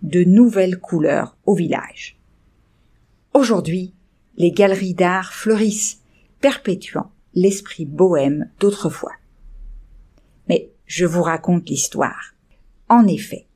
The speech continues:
à partir de mille huit cent soixante, attirés par des économies et des sujets exotiques, les peintres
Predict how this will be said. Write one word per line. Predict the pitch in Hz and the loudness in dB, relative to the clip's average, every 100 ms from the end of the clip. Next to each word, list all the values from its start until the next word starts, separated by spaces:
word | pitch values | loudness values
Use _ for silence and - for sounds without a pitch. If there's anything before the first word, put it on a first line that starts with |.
| _ | _
à | 175 | -8
partir | 180 185 - 277 269 | -6 -8 -4 -2 -2
de | 170 | -2
mille | 156 170 240 240 | 0 4 6 4
huit | 196 190 | 0 -4
cent | - 226 | -2 0
soixante, | 226 - 202 - - - - _ _ - | 0 -2 -2 -2 -4 -6 -12 _ _ -4
attirés | 233 226 220 208 240 247 233 | -4 -4 -4 2 4 4 2
par | 190 180 | -2 0
des | 170 156 | 0 0
économies | 226 240 214 202 180 147 143 - | 0 2 2 2 0 -2 -6 -6
et | - 160 | -4 -2
des | 175 | -2
sujets | - - 202 202 220 208 - | -2 -6 -2 0 0 0 0
exotiques, | 226 202 190 - - - _ _ _ _ | 0 0 -2 -8 -18 -20 _ _ _ _
les | 160 175 | -2 -2
peintres | 175 233 247 - - | 0 2 2 0 -12